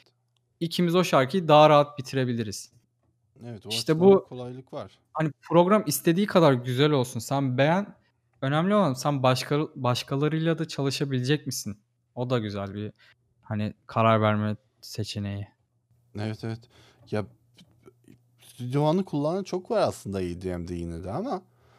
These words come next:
Speaker 2: e, çevrende ne kadar onları bulacaksın? O tabii
Speaker 1: Ya, ben hiç çevremde bir tane Studio One <laughs>
Speaker 2: Ya,
Speaker 1: kullanan
Speaker 2: bizim Discord'da bayağı var. Elli altmış kişi. Yani tekno üreteni var,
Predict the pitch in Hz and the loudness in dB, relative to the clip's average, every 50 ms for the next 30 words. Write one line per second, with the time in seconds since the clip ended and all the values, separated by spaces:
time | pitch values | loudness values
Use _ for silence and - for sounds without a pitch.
0 | _ _ _ - 98 101 101 - - - 113 117 120 127 131 135 139 151 160 147 | _ _ _ -8 -6 -6 -4 -4 -2 -2 0 2 2 2 0 0 0 -2 -2 -2
1 | 123 120 101 101 98 98 92 90 92 92 92 92 90 90 90 85 85 87 90 85 | -2 -2 -2 0 0 -2 -2 -2 -4 -4 -4 -4 -4 -6 -6 -6 -8 -10 -12 -12
2 | - - 196 214 - - - - - - 139 135 127 - _ 139 123 120 131 131 | -10 -8 -8 -8 -8 -10 -14 -20 -20 -16 -16 -16 -16 -16 _ -16 -10 -2 2 2
3 | 127 123 120 123 139 147 165 180 - - - - - 165 165 165 170 170 170 165 | 2 2 4 6 6 6 6 4 0 -2 -8 0 2 4 6 6 6 4 4 2
4 | 165 160 165 160 151 143 147 160 - - 151 156 156 147 - - - 143 139 147 | 0 -4 -6 -8 -8 -10 -14 -14 -8 -8 -6 -6 -6 -8 -8 -10 -10 0 2 2
5 | 147 120 135 - 160 170 - - - - - _ _ _ _ - - 131 127 127 | 4 4 4 2 0 -2 -10 -14 -20 -20 -20 _ _ _ _ -8 -4 -2 0 0
6 | 127 127 135 143 123 120 110 107 - - _ 120 123 - _ 123 117 104 95 78 | 0 0 0 -2 -4 -6 -10 -12 -16 -14 _ -12 -12 -10 _ -12 -12 -12 -12 _
7 | - 95 113 123 135 127 107 98 95 98 95 98 107 107 110 - _ 127 131 - | -10 -10 -8 -8 -8 -10 -10 -10 -12 -12 -12 -12 -12 -14 -14 -14 _ -18 -18 -18
8 | - - - - - 101 95 95 - - 117 104 - - 123 120 120 120 120 - | -18 -18 -16 -10 -6 -6 -6 -6 -4 -4 -6 -6 -2 0 0 2 2 0 0 -2
9 | 135 120 120 123 120 117 123 127 123 117 | -2 -2 0 0 -2 0 0 -2 -2 -4